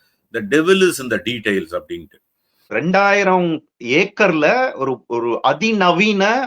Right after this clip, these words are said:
Speaker 2: உலகத்தரம் வாய்ந்த நகரத்தை உருவாக்க போறோம் அப்படின்னு சொல்லி சொல்றாங்க. இதுக்கு வந்து, அதாவது உலகத்தரம் வாய்ந்ததுன்னா முன்னாடி வந்து அவங்க இன்ஃப்ராஸ்ட்ரக்சர் டெவலப் பண்ணணும், ரோட்ஸ் போடணும், வாட்டர், எலக்ட்ரிசிட்டி எல்லாம் பண்ணணும்,
Speaker 1: ம்.
Speaker 2: அம், லைட்ஸ் இருக்கணும்,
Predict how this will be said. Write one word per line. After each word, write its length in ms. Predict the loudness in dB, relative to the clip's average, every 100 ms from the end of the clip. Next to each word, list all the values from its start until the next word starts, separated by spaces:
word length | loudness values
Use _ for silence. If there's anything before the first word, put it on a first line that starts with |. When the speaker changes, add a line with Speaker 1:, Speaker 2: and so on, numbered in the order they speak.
| -8 _ _ _
Speaker 2:
உலகத்தரம் 720 | 0 4 4 2 2 2 4
வாய்ந்த 320 | 2 2 2
நகரத்தை 440 | 0 2 2 2 -2
உருவாக்க 380 | 0 0 0 -2
போறோம் 300 | -2 -2 -2
அப்படின்னு 200 | -4 -8
சொல்லி 240 | -8 -10 -8
சொல்றாங்க. 380 | -8 -8 -8 -8 -10 -14 _ _ _ -6
இதுக்கு 340 | -4 -4 0
வந்து, 320 | 2 2 4 4 4 2 0
அதாவது 360 | -2 2 4 4
உலகத்தரம் 520 | 4 4 4 2 2 2
வாய்ந்ததுன்னா 440 | 2 0 -2 0
முன்னாடி 340 | 0 0 2 2
வந்து 220 | 2 2
அவங்க 200 | 0 -2
இன்ஃப்ராஸ்ட்ரக்சர் 600 | -6 -4 -4 -4 -10 -6
டெவலப் 360 | -2 -2 -2 -6
பண்ணணும், 300 | -8 -6 -8 0
ரோட்ஸ் 340 | 2 0 -2 -6
போடணும், 720 | -4 -4 -4 -6 -8 -10 -8
வாட்டர், 400 | 0 0 2 -2
எலக்ட்ரிசிட்டி 720 | -2 -4 -6 -6 -8 -8 -6
எல்லாம் 280 | -4 -4 -4
பண்ணணும், 380 | -8 -8 -8 -6
Speaker 1:
ம். 140 | -6 -8 -14 -8
Speaker 2:
அம், 420 | -6 -4 -6 -12 -10
லைட்ஸ் 440 | 0 2 2 -2 -4
இருக்கணும், 500 | -4 -4 -2 0 -2